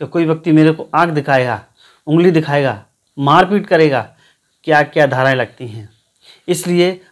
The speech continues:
भारत के प्रत्येक नागरिक को संविधान का ज्ञान होना चाहिए, संविधान का पता होना चाहिए और वकील की तरह उसको हक का अधिकार भी पता होना चाहिए।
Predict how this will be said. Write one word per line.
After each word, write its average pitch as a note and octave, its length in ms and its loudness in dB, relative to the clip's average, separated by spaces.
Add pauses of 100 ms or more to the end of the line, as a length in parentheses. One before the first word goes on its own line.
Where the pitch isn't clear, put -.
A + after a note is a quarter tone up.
(100)
भारत D3 440 -2
के F3+ 100 -2
प्रत्येक F3+ 520 0
नागरिक D3+ 340 -2
को A#2+ 160 -14 (1000)
संविधान E3 420 2
का D#3 100 4
ज्ञान D3 280 2
होना E3+ 160 2
चाहिए, F3+ 440 -4 (300)
संविधान D#3+ 380 4
का D#3 100 2
पता D#3 240 0
होना F#3 200 2
चाहिए F3+ 520 -2 (340)
और C#3+ 100 -4
वकील G#3 340 0
की A3 100 -4
तरह G3+ 180 4
उसको F#3 280 0 (380)
हक F3+ 140 -4
का - 100 -8
अधिकार E3 340 2
भी E3+ 80 -4
पता C#3+ 200 -6
होना C3 160 -2
चाहिए। G#2+ 380 -10